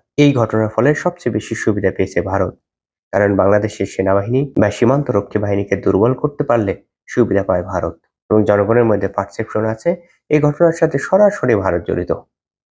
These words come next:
পাঁচই আগস্টের পরে ওই সময়কার গুরুত্বপূর্ণ দায়িত্বে থাকা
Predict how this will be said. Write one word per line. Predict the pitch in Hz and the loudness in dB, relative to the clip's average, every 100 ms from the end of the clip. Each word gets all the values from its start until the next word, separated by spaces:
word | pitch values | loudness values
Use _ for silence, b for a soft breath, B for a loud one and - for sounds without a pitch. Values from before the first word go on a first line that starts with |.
| _ - | _ -2
পাঁচই | 101 - 107 | -2 2 2
আগস্টের | 104 - 110 - | 2 -2 -2 -2
পরে | - 107 160 180 - _ _ _ _ - | 0 4 4 2 -4 _ _ _ _ 0
ওই | 170 | 0
সময়কার | 170 165 123 - 98 | 2 2 2 2 0
গুরুত্বপূর্ণ | 139 156 170 165 151 120 | 0 0 -2 -2 0 2
দায়িত্বে | 104 104 120 | 2 0 -6
থাকা | 110 107 | -8 -4